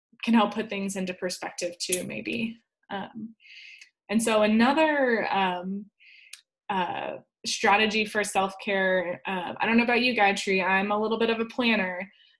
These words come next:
And so <laughs> one way that we can ensure that we're having, are creating time for self-care is creating a self-care plan. So this does take a little bit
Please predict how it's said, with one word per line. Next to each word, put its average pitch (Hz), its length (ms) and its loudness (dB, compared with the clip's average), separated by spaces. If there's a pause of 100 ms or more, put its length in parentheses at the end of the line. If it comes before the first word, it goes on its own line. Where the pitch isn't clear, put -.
(120)
And 202 160 0
so 202 520 2
<laughs> 233 240 -6
one 247 220 4
way 220 580 4
that 202 180 6
we 208 140 2
can 208 240 -4
ensure 254 680 0
that 202 200 2
we're 196 260 0
having, 196 400 -2 (120)
are 202 160 -2 (100)
creating 202 280 0
time 190 240 -4
for 196 140 -6
self-care 185 720 -4 (360)
is 226 180 -2
creating 226 440 2
a 233 40 2
self-care 196 680 -4
plan. 214 520 -8 (340)
So 220 160 0
this 202 240 -2
does 254 280 0
take 285 220 0
a 254 60 0
little 240 300 0
bit 226 320 0